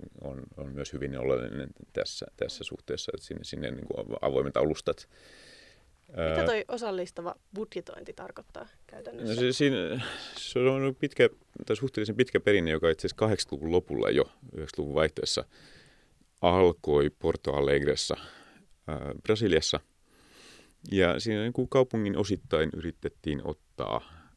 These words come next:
Speaker 1: paikallisia ihmisiä mukaan. Ää, ja niille annettiin niille tietty budjetti, momentti tai tietyt raamit, joiden, jo-, joista he sitten keskustelivat, että mihin me käytetään tätä,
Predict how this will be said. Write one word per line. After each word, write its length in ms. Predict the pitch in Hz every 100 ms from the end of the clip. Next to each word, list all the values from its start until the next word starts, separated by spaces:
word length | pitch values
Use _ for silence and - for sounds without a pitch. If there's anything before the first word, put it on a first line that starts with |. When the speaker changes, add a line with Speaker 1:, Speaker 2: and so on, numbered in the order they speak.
| _ _ _ -
Speaker 1:
paikallisia 540 | 71 71 71 - -
ihmisiä 540 | - 73 73 - 82 - _ _ _ _ _ _ _ _ - 82
mukaan. 580 | 78 - 71 60 67 - - -
Ää, 220 | 80 78
ja 180 | 78 76
niille 320 | 73 87 87
annettiin 300 | 95 92 92
niille 160 | 90 85
tietty 280 | 92 -
budjetti, 580 | 78 90 78 76 _ 76 - 85 - - - - - - _ _ _ - - 50
momentti 640 | 78 80 87 80 80 -
tai 160 | 78 76
tietyt 300 | 82 76 -
raamit, 480 | 82 82 76 73 -
joiden, 320 | 73 67 67
jo-, 200 | 76 76
joista 220 | 73 - 71
he 80 |
sitten 180 | - -
keskustelivat, 420 | 76 - - -
että 120 | - 85
mihin 140 | 80
me 80 | 69
käytetään 420 | 65 64 - 55
tätä, 280 | - -